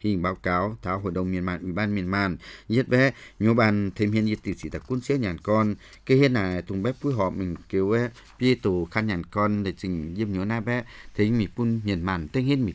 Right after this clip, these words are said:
bia tu kiểu có tiểu công hộ củi tu ca nhàn con, tu quý này bé, lầu xa màng chết nhiều nhàn nhàn con cá pun miền màn. Y sản diêm nhàn nhàn con, cá nhà Hồng, Chính Sâu, Tiểu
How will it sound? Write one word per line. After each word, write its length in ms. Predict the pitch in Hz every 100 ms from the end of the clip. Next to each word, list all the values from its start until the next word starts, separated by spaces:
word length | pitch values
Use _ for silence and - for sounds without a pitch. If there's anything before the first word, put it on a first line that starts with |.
| -
bia 120 | 85
tu 200 | - 139
kiểu 220 | - 101
có 100 | 143 -
tiểu 120 | 92
công 160 | - 113
hộ 180 | 90 76 -
củi 180 | 85 78
tu 120 | 117
ca 120 | 127
nhàn 200 | 123 90
con, 340 | 78 107 113 104 - - - - -
tu 160 | 113 110 95
quý 180 | 101 104
này 220 | 107 85
bé, 260 | 85 104 110 - -
lầu 180 | 113 107
xa 140 | - 104
màng 300 | 98 87 82
chết 180 | 135 143
nhiều 160 | 110
nhàn 240 | 95 78 80
nhàn 200 | 80 71
con 280 | 104 95
cá 200 | 87 113
pun 220 | 120 104 92
miền 120 | 82
màn. 200 | 90 85 - - - - - - - _ _ - - - - - - - - - - - - - - - - - - _ -
Y 100 | 139
sản 360 | - 107 90 107
diêm 100 | 151
nhàn 160 | 117 87
nhàn 160 | 85
con, 320 | - 110 104
cá 140 | 98 147
nhà 120 | 113
Hồng, 180 | 98 85
Chính 120 | 92
Sâu, 140 | 90 117
Tiểu 160 | 104